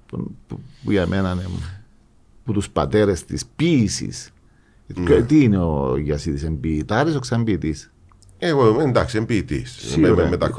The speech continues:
Speaker 2: χρόνια. Μπορεί, ας πούμε, στα αρχικά του, ξέρεις, αν ήταν
Speaker 1: Ναι, μα αφού
Speaker 2: να
Speaker 1: δεν
Speaker 2: τον
Speaker 1: έχει,
Speaker 2: φτάσεις
Speaker 1: ναι.
Speaker 2: εν ενεργεία, μπορεί να μην το κατέληγες να, στο συμπέρασμα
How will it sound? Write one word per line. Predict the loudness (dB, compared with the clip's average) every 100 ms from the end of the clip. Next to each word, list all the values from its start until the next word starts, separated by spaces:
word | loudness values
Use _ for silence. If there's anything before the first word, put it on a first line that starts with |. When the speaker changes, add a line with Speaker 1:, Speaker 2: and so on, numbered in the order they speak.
| 2
Speaker 2:
χρόνια. | 2 0
Μπορεί, | 0 2 4 6 4
ας | 2
πούμε, | 0 2 2
στα | 0 -4 2
αρχικά | 2 2 -6 0 0 2
του, | 0 0 0 0 -4 -10 -16 -20
ξέρεις, | -2 0 2
αν | 0
ήταν | 2 2 2 -2 0
Speaker 1:
Ναι, | 2
μα | 4
αφού | 4 4
Speaker 2:
να | 4
Speaker 1:
δεν | 6
Speaker 2:
τον | 4
Speaker 1:
έχει, | 2 0 -2
Speaker 2:
φτάσεις | 2 4 4 4 4 2 2
Speaker 1:
ναι. | 2
Speaker 2:
εν | 4
ενεργεία, | 4 4 0 -2 -2 0 4
μπορεί | 4 6
να | 4
μην | 6 6 4 0 -2
το | 0 2 2
κατέληγες | 2 2 4 2 2 0
να, | 0 0 0 -4 -8
στο | -2 -2
συμπέρασμα | 0 2 2 2 2 -2